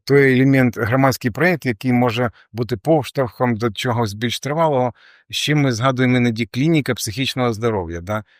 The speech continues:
Е, яка всередині університету імені Альфреда Нобеля,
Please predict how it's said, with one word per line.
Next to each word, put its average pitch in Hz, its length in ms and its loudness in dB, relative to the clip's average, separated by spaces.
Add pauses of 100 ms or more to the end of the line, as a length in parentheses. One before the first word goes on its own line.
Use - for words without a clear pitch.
(200)
Е, 104 260 -4
яка 113 540 0
всередині 143 640 2
університету 127 580 0
імені 117 180 0
Альфреда 113 340 -4
Нобеля, 135 500 0